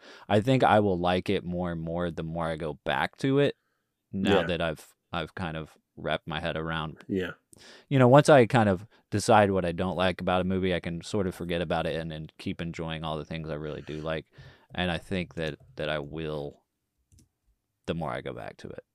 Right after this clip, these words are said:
Speaker 2: Yeah, I mean, this whole film, uh, talking about Douglas, is just, is a vanity project for Douglas, really. Um, he went up for Ben-Hur and didn't get it, lost out to Charlton Heston, and was like, "Fine, I'm gonna go make my own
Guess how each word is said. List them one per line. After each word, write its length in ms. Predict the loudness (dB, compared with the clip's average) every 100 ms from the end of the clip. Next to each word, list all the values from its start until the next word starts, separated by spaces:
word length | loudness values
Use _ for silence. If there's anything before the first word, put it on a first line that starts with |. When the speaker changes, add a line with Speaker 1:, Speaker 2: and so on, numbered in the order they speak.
| _ _ _ _ -20 -20 -20 -20 _ _ _
Speaker 2:
Yeah, 220 | 12 12
I 100 | 10
mean, 160 | 4 4
this 180 | 2 4
whole 200 | 4 4
film, 480 | 2 0 2 0 -6 _ _ 0
uh, 80 | 0 0 -4
talking 280 | 4 4 4
about 240 | -2 -4 -2
Douglas, 400 | -4 -2 -6 -6
is 140 | -8
just, 280 | -6 -8 -10 _ -12 -4
is 240 | -2 -2 -2
a 80 | -4
vanity 420 | -2 -4 -4 -8
project 500 | -2 0 0 -2 -8
for 240 | -4 -2 -2
Douglas, 460 | -4 -6 -8 -6
really. 400 | -4 -2 -2 -4 -8 _ _ _ _
Um, 460 | 2 4 4 0 -4 _ _ _ _
he 100 | 6
went 200 | 6 6
up 140 | 4
for 80 | 0
Ben-Hur 600 | -4 -4 -2 -2 -2 -4 -6
and 140 | -8 -6
didn't 260 | -6 -8 -2
get 180 | -2
it, 160 | 0 -4 _ _ _ _ _ -2
lost 300 | 2 2 0
out 180 | -4 -6
to 80 | -8
Charlton 380 | -4 -4 -4 -6
Heston, 480 | -8 -8 -8 -8 -10 _ _ _ -2
and 100 | 0
was 160 | 0
like, 200 | 0 -4
"Fine, 420 | 0 0 2 -2 -6
I'm 140 | 0
gonna 160 | 2 2
go 100 | 2
make 180 | 2 0
my 160 | 0 0
own 260 | 0 -6